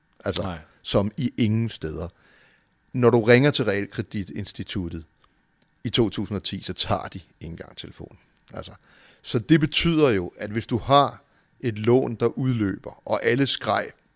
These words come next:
Speaker 1: alle skreg på cash i de
Speaker 2: Mm.
Speaker 1: her år. Så når du har et byggelån, der udløber på flere hundrede millioner kroner, og du ikke kan få det refinansieret, så har du en likviditetsudfordring. Altså,
Speaker 2: Mm.
Speaker 1: ikke?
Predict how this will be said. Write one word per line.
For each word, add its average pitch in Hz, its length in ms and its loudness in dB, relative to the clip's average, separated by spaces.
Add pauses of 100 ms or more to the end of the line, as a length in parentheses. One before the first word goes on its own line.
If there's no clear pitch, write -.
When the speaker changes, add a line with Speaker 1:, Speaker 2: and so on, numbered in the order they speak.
(640)
Speaker 1:
alle 139 320 4
skreg 87 360 -4
på 90 100 -8
cash - 460 -12 (300)
i 110 60 -10
de 98 120 -8
Speaker 2:
Mm. 104 80 -2
Speaker 1:
her - 100 -4
år. - 220 -16 (580)
Så - 160 -6
når 117 120 2
du 113 60 6
har 135 180 2
et 127 120 0
byggelån, 120 540 0
der 113 100 0
udløber 117 680 -2 (520)
på 95 200 -2
flere 110 260 0
hundrede 104 280 -2
millioner 92 400 -6
kroner, 80 320 -16 (880)
og 120 100 2
du 127 60 8
ikke 143 140 6
kan 160 100 4
få 143 120 6
det 127 180 4
refinansieret, - 800 -6 (920)
så - 140 -4
har 110 160 4
du 110 80 4
en 101 80 -2
likviditetsudfordring. - 1120 -10 (640)
Altså, - 180 -16 (260)
Speaker 2:
Mm. 95 540 -8
Speaker 1:
ikke? 98 120 -6